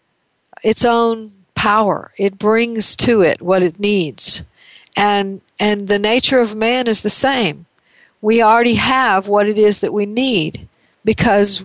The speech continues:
we are divine beings who are one with the universe and we're one with everything. I'm one with all the money I need. I'm mo-, one with all the love I need. I'm one with all the friends I need. I'm lo-, one with everything. So I don't need to work to attract it.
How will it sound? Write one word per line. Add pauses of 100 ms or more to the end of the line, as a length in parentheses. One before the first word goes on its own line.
we
are
divine
beings
who
are
one
with
the
universe
and
we're
one
with
everything. (540)
I'm
one
with
all
the
money
I
need.
I'm
mo-,
one
with
all
the
love
I
need.
I'm
one
with
all
the
friends
I
need. (340)
I'm
lo-,
one
with
everything. (540)
So
I
don't
need
to
work
to
attract
it.